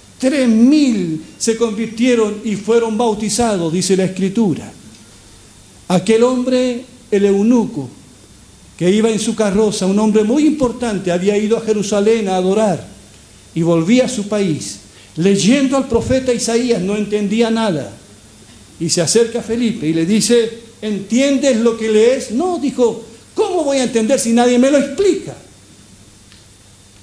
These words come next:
Y Felipe, partiendo desde esa escritura,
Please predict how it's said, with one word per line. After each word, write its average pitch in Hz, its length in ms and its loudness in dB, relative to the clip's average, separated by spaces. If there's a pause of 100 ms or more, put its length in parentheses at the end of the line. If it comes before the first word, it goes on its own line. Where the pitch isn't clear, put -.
(600)
Y 151 60 -14
Felipe, 208 520 -2
partiendo 233 800 2
desde 214 360 2
esa 262 200 -4
escritura, 226 680 -4